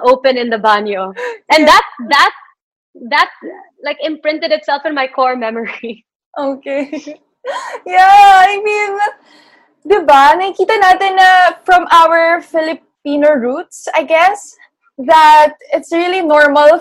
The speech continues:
Speaker 2: for Filipinos not to talk about it because we're too embarrassed to talk about it, even if it shouldn't be something that's an embarrassment, kumbaga, because it's very normal.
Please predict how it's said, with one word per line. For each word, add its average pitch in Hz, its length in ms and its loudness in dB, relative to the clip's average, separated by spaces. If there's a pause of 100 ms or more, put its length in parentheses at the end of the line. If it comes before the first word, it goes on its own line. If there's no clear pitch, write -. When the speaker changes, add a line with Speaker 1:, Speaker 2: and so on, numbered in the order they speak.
Speaker 2:
for 277 760 4 (480)
Filipinos 311 480 -4
not 277 240 -4
to 294 160 0
talk 262 240 0
about 208 480 -2
it 165 240 -8 (480)
because 269 480 -2
we're 294 260 -2
too 320 140 -10
embarrassed 294 640 -2
to 285 80 -4
talk 262 240 0
about 220 320 -2
it, 226 160 -6
even 285 240 -6
if 339 240 -4
it 302 160 -10
shouldn't 339 340 -10
be 311 220 -8
something 247 880 -8 (320)
that's 226 400 -2 (800)
an 247 160 -4
embarrassment, 269 800 -2 (100)
kumbaga, 254 640 -4 (400)
because 277 220 -6
it's 285 180 -8
very 247 400 -6
normal. 269 880 -12